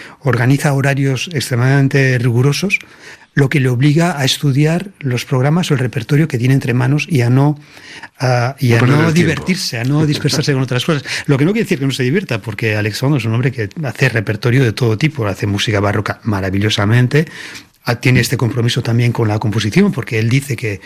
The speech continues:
Speaker 1: de joven, de pequeño, lo que quería era ser compositor y que luego se dio cuenta, bueno, pues que, que igual lo suyo era el piano,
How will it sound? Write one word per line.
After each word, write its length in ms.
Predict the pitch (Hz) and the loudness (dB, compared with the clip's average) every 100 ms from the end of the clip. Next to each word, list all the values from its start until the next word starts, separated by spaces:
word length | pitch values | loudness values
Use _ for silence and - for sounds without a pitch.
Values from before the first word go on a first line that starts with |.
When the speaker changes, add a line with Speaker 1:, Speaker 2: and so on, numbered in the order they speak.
| - - _ | -18 -20 _
Speaker 1:
de 120 | 123 | -6
joven, 500 | 104 123 120 117 104 104 | -2 0 0 0 -4 -8
de 120 | 110 | -8
pequeño, 520 | 98 107 127 123 110 113 - - | -6 -2 0 0 -2 -10 -14 -6
lo 120 | 104 | -6
que 280 | - 110 101 | -2 -4 -2
quería 280 | 104 120 | -2 0
era 140 | 117 104 | 0 -2
ser 160 | - | -4
compositor 600 | 113 107 104 101 143 156 - - - - _ | -4 -4 -4 0 2 2 -2 -20 -20 -20 _
y 60 | 113 | -10
que 120 | - | -6
luego 240 | 107 110 113 | -2 -2 -2
se 80 | |
dio 120 | 110 107 | -2 -2
cuenta, 240 | 123 110 | -2 0
bueno, 220 | 120 156 | 0 0
pues 160 | 131 - | -2 -8
que, 220 | 123 117 - - - - _ - | -6 -8 -10 -20 -20 -20 _ -2
que 100 | 127 | 2
igual 300 | 123 135 135 | 4 4 4
lo 160 | 127 | 2
suyo 240 | - 143 131 | 2 2 2
era 100 | 120 | 0
el 100 | 117 | -2
piano, 520 | - 151 160 165 185 | 0 0 0 -2 -4